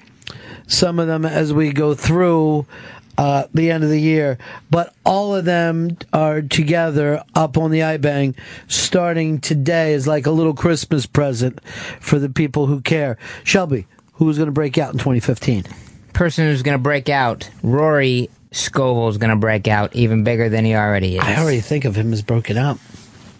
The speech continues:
Speaker 2: I think he's got a special coming out early twenty fifteen. That could really put him over the top.
Speaker 1: I'm watching his stupid Grounded show, and he makes me laugh my ass off.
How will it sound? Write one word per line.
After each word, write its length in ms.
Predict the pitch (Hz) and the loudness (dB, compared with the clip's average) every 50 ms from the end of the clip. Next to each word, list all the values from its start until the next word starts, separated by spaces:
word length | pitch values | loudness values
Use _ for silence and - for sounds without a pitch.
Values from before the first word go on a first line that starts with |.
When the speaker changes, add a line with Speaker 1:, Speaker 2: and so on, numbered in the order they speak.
| - - - - - - | -20 -20 -20 -14 -8 -2
Speaker 2:
I 40 | |
think 140 | - 196 185 | 0 0 0
he's 120 | 190 175 170 | 0 0 2
got 160 | 185 175 160 | 2 2 2
a 60 | 151 | 0
special 460 | - - - 156 165 151 - 160 143 | -2 -2 -2 0 0 0 0 0 0
coming 320 | - - 156 147 147 143 143 | 0 0 0 2 4 4 4
out 220 | 143 143 113 - | 2 2 0 0
early 240 | 127 139 139 135 131 | 0 2 2 2 0
twenty 320 | 110 - - 139 135 131 | -2 0 0 2 2 2
fifteen. 640 | 123 - 139 131 - - - 143 139 139 127 120 117 | 2 0 -2 -4 -4 -4 -2 0 0 2 2 2 2
That 160 | 127 127 123 | 0 0 0
could 100 | - 117 | -2 0
really 300 | 117 127 131 120 117 110 | 2 2 2 2 0 0
put 180 | - - 127 | 0 0 0
him 100 | 117 117 | 2 2
over 160 | 117 113 107 107 | 0 0 0 0
the 120 | 104 101 | -2 -2
top. 320 | - - 123 110 101 98 - | -2 0 -2 0 0 0 0
Speaker 1:
I'm 160 | - 165 202 | 0 2 2
watching 380 | 220 220 220 214 - - 190 180 | 2 2 0 0 0 0 0 0
his 380 | 170 170 175 175 175 175 156 - | 2 2 2 2 0 0 -2 -2
stupid 500 | - - - - 196 175 - 190 170 151 | -4 -4 0 0 0 2 2 0 0 0
Grounded 460 | - 175 185 208 202 156 143 127 - | 0 0 2 2 2 2 0 -2 -2
show, 240 | - - 123 120 123 | 0 0 2 2 2
and 80 | 127 | 2
he 40 | 135 | 2
makes 280 | 143 151 143 - - 160 | 0 0 0 0 0 0
me 100 | 156 151 | 2 2
laugh 260 | 156 165 160 - - | 2 0 -2 -2 -2
my 140 | 160 156 156 | 0 0 2
ass 340 | 165 190 208 190 - - | 2 2 0 0 -2 -2
off. 380 | - 92 85 85 - - - | -2 -2 -2 -4 -6 -8 -12